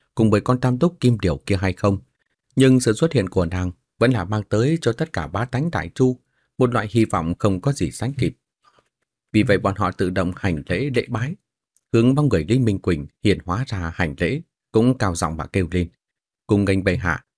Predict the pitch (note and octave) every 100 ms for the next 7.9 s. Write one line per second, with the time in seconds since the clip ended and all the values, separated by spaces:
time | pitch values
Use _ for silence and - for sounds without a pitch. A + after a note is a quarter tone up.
0 | _ - C3 B2 A#2 G2 G2+ - G2 D#2
1 | - G2+ F#2 G2+ G#2 B2+ C3+ - _ _
2 | _ _ _ - F#2+ F2 E2+ D#2+ D#2+ E2+
3 | D2+ - _ - B2 A2+ G#2 G#2 F#2 -
4 | E2 D#2+ G#2+ G#2 A2+ A2 A2+ C#3 C#3+ _
5 | _ _ _ _ A2 F#2+ F#2 E2+ E2+ F2+
6 | E2+ - _ - G2+ F2 E2 F2 - G2
7 | D#2+ D#2+ G#2+ G#2 - G#2+ A2+ C3+ C3+